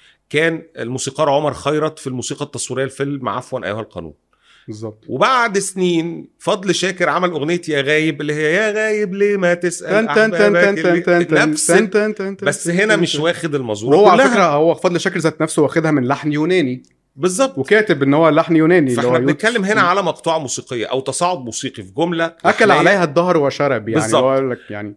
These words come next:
Speaker 1: كون بقى إنه أغنية رامي نجحت عشان أغنية حلوة، يعني،
Speaker 2: مم.
Speaker 1: الف-، حتى لو الجملة في جمل شبهها قبل كده، لكن الأغنية حلوة.
Speaker 2: عرف يوظفها حلو. أنا كنت عامل عنها ريفيو بالمناسبة الأغنية دي. هو فعلًا عرف يوظفها بشكل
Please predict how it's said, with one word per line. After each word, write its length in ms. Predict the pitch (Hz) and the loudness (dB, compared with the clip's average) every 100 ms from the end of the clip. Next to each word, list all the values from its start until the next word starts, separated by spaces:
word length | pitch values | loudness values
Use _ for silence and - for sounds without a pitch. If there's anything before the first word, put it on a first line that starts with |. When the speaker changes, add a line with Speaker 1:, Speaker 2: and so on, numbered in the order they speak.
| _ | _
Speaker 1:
كون 320 | 202 262 247 | 0 0 2
بقى 460 | 208 220 165 135 127 | 0 0 -2 -4 -8
إنه 220 | 139 139 | -6 -6
أغنية 400 | 143 120 151 208 185 | -6 -4 0 2 2
رامي 220 | 190 196 | 0 0
نجحت 380 | 190 190 - 185 - - | 0 -2 -4 -6 -6 -10
عشان 200 | - 185 | -8 -4
أغنية 160 | 208 254 | 0 2
حلوة، 560 | 254 247 156 165 - _ _ | 4 4 4 0 -10 _ _
يعني، 420 | - 110 110 120 120 | -10 -4 -2 -2 -4
Speaker 2:
مم. 80 | |
Speaker 1:
الف-، 180 | 120 113 | -4 -6
حتى 320 | - 185 185 | -6 -6 -2
لو 140 | 180 143 | -2 -2
الجملة 580 | 123 139 165 117 90 - _ 90 107 - 107 _ | -2 -2 0 0 -4 -6 _ -20 -20 -20 -20 _
في 440 | 160 185 180 139 - _ _ | -10 -6 -4 -6 -14 _ _
جمل 300 | 113 180 165 | -4 -2 -2
شبهها 420 | - 135 156 135 113 | -2 -2 -2 -2 -4
قبل 180 | 113 | -4
كده، 320 | 113 156 180 - | -6 -8 -10 -6
لكن 240 | 123 135 | -4 -4
الأغنية 360 | 147 104 117 156 | -4 -4 -4 -4
حلوة. 400 | 165 240 180 180 | -2 0 2 0
Speaker 2:
عرف 220 | 196 226 | 0 2
يوظفها 440 | 165 143 196 214 160 | 0 0 -2 -2 0
حلو. 240 | 196 202 | 2 4
أنا 140 | 156 | 2
كنت 180 | 139 139 | 0 0
عامل 200 | 147 214 | 2 2
عنها 240 | 156 190 160 | 2 2 2
ريفيو 260 | 120 127 | 2 2
بالمناسبة 400 | 156 117 135 147 | 0 0 0 0
الأغنية 220 | 117 120 139 | -2 0 -2
دي. 140 | 151 - - - | -4 -8 -8 -2
هو 60 | |
فعلًا 280 | - 196 202 | 0 2 2
عرف 280 | 160 226 - | 2 0 0
يوظفها 520 | 143 139 131 208 175 | 0 0 0 -2 -4
بشكل 460 | 147 185 190 147 | -4 -2 -2 -4